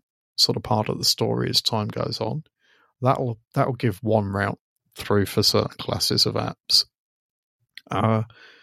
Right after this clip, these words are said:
the other is that it may well not matter and that you may not be abandoning your Mac for this.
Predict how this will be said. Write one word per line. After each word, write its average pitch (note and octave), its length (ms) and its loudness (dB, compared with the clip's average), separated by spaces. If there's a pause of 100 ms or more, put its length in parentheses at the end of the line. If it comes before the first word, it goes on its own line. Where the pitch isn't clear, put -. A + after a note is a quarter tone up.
(580)
the C#3 140 8
other E3+ 280 6
is C3 220 4
that B2 260 2 (1080)
it C#3+ 200 2
may C3 320 6
well B2+ 240 6
not B2 240 4 (180)
matter A#2 600 0 (460)
and A2 200 2
that A2+ 120 -2
you A#2+ 140 2
may A2 220 2
not G#2+ 180 -4
be A2 160 0
abandoning G#2 640 0
your G#2 180 -4
Mac G#2 400 -4 (540)
for G2+ 300 2
this. - 440 0